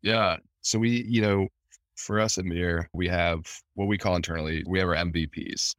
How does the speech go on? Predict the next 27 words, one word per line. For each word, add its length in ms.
uh, 80
which 140
is 60
our 80
mission, 380
our 100
vision, 280
our 140
practices. 720
A 60
lot 40
of 60
people 140
call 160
M 140
V 120
P 320
mission, 260
vision, 200
values. 560
We 120
have 80
this 180
internal 300
belief 280
that 160
values 680